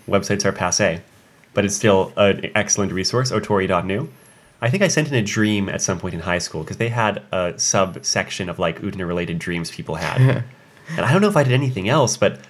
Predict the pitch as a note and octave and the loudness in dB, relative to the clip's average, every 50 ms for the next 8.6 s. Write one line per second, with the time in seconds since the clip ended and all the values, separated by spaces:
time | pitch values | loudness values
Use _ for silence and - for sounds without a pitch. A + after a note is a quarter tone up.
0 | - _ - - A2+ B2+ B2+ B2+ B2 A#2+ - - D#3 D#3 - - - - - B2 | -20 _ -8 0 2 4 4 6 4 2 2 0 -2 -4 -4 -6 -6 -4 -2 2
1 | B2+ C3+ C3 A#2 G#2+ G#2 G#2 A2+ A2 A2 G#2 G#2 G2 G#2 G#2+ G#2+ A2 G#2+ G#2+ - | 4 4 4 4 2 2 0 0 0 0 0 0 2 2 2 2 2 -2 -2 -2
2 | G2+ F#2 F#2 - - G#2 G#2 G#2+ G2 F#2+ F2 F2+ F2+ F2 F2 F2 F#2+ F2+ F2 D#3 | -6 -4 -4 -4 -2 2 4 4 4 4 4 2 -2 -2 0 2 0 0 2 2
3 | F3 E3 C#3+ B2 G#2+ - - - - F#2 F2+ F2 - - - - - - G2+ G#2 | 2 4 4 4 2 0 -2 -6 -2 -2 -2 -2 -4 -8 -8 -6 -2 -2 2 2
4 | A2 A2 - - A2+ A2 - A2 G#2 B2 A#2+ A2 G#2+ A2 - - - C3 B2+ B2+ | 2 0 0 -2 -2 -2 -2 -2 -2 -2 -2 -2 -2 -4 -4 0 0 0 0 0
5 | G#2 - - F#2+ F2+ F2 E2+ F2 F2 F2+ F#2+ F#2 - - - G2+ A2+ A#2 A2+ G2+ | -4 -4 0 0 0 2 0 0 -2 -2 -2 -4 -6 -12 -10 -4 -2 0 0 0
6 | G2 F2+ E2 D#2+ E2+ - - - - _ - _ _ _ - _ _ _ _ - | -2 -2 -4 -4 -6 -10 -16 -20 -20 _ -20 _ _ _ -20 _ _ _ _ -10
7 | - F#2 G2 A2+ B2 B2+ - - - A2+ G#2 G2 - A2+ G#2+ G#2 G2+ G2+ G2 G2+ | -8 -2 0 2 2 4 4 2 2 0 0 2 2 2 4 4 2 2 0 -2
8 | G2+ F#2 F2 E2+ - D#2+ D#2+ - - - C2 - | -4 -6 -6 -6 -6 -6 -6 -6 -6 -8 -10 -12